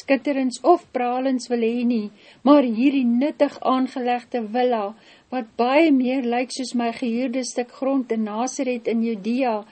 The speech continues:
sou ek graag wil huur of koop." Hierop het Sireneus die koopakte met die beskermingsdokument vorendag gehaal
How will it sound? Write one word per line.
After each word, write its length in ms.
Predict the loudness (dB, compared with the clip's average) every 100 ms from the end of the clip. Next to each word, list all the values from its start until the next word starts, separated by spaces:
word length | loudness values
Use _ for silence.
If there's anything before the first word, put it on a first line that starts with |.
| -20 _
sou 220 | -2 0 0
ek 100 | -4 -10
graag 440 | -6 -2 -2 -2 -4
wil 240 | -4 -2
huur 400 | -4 -2 -2 -2
of 280 | 2 2 2 _
koop." 320 | 2 2 2 _ _ _ _ _ _ _ _ _ _ _ _ _ _ -4
Hierop 400 | -2 0 -2 -6
het 80 | -2
Sireneus 760 | 0 2 2 2 4 0 -2
die 120 | -10 -6
koopakte 720 | 2 2 2 -2 -2 -4 -4
met 220 | -4 -6 -6
die 80 |
beskermingsdokument 1400 | -8 -10 -6 -2 0 2 0 0 0 2 0 0 -4 -6 -8
vorendag 580 | 0 2 2 -2 -4 -4
gehaal 420 | -4 -2 -2 -4